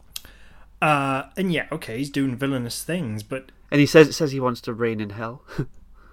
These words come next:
Speaker 1: Yeah, so, <laughs> you know, yeah, in this episode, so it's just like, yeah, he is
Speaker 2: Bit
Speaker 1: pretty
Speaker 2: villainous.
Speaker 1: he is pretty villainous. But this goes into the thing of going, well, he,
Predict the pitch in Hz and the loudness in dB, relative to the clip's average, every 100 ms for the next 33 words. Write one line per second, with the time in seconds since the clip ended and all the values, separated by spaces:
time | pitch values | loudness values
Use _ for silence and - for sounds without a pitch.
0 | - - 151 190 147 113 - 139 131 - | -20 -6 2 2 2 0 -2 -2 -2 -2
1 | 151 - 135 156 147 151 151 151 - 127 | -2 -2 -2 -2 0 0 2 0 0 -6
2 | 117 135 147 - 135 131 131 123 123 143 | -4 -6 -4 -6 -8 -10 -8 -6 -4 -4
3 | 156 214 165 143 120 113 123 156 - 151 | 4 4 6 4 4 0 0 0 -2 -4
4 | 131 110 135 135 110 104 - - - - | -2 -2 0 0 -4 -10 -16 -20 -20 -20
5 | - - - - - - - - 180 214 | -20 -20 -20 -20 -20 -20 -10 2 4 4
6 | 233 226 220 208 190 - 185 175 170 170 | 2 2 2 0 -6 -8 -6 -4 -6 -8
7 | 170 170 175 175 180 175 170 170 - - | -10 -8 -6 -2 0 0 -2 -6 -20 -20
8 | - - - - 175 175 147 | -20 -20 -18 -8 -6 -6 -10